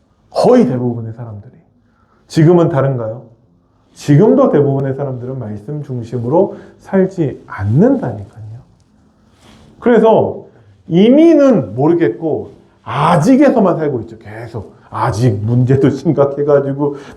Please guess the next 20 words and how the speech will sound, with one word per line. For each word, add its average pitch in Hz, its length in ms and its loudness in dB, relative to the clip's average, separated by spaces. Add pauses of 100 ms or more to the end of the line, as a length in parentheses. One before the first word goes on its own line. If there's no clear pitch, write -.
(120)
계속 143 520 2
염려, 139 280 2
걱정, 139 320 0
근심하면서 143 800 -4
안 127 180 -4
되니-, 151 260 -6 (220)
막 131 160 -4
대책 170 320 0
세우다가 156 420 2
안 120 140 -2
되니까 151 320 -2
낙심하고 143 1000 -4 (240)
불평하고 143 680 0
원망하고 135 920 -2 (440)
그리고 254 260 2
사는 254 260 2
사람들이 226 320 -2
되게 165 160 -2
많아요. 123 340 -8
아직 - 500 -6